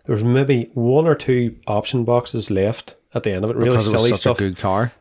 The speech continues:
Speaker 1: But it was so well spec'd. Now, they're pushing the extras onto you. And it's basically taking this, it's just,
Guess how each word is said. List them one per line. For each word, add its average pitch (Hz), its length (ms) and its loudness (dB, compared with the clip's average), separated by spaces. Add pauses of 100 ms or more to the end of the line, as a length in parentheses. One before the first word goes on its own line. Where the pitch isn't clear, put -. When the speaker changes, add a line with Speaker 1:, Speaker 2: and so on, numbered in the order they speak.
Speaker 1:
But 120 100 -2
it - 40 -8
was - 80 -10
so - 280 0
well 110 240 0
spec'd. - 520 -4 (420)
Now, 123 360 2 (580)
they're 107 200 -2
pushing - 380 -4
the 104 100 -2
extras 101 360 -4
onto 107 260 0
you. 117 120 0 (800)
And 107 100 -6
it's 101 100 -6
basically 120 320 -2
taking 104 380 -4
this, 92 260 -6 (520)
it's 113 340 -10
just, - 280 -6